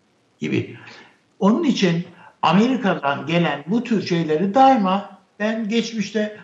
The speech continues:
geçmişten bu yana hep kuşkuyla karşıladım. Bugün de aynı kuşkuyu ta-, taşıyor. Ee,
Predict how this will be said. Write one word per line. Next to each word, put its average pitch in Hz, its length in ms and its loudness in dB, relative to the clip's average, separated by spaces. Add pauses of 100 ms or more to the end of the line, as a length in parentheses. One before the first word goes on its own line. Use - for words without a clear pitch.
(260)
geçmişten 226 580 0
bu 170 60 2
yana 139 400 0 (200)
hep - 360 -4 (200)
kuşkuyla 240 500 2
karşıladım. 123 680 -8 (560)
Bugün 302 300 2
de 180 100 4
aynı 170 320 2
kuşkuyu 175 560 -4 (320)
ta-, - 340 -16
taşıyor. 160 520 2 (1000)
Ee, 156 400 4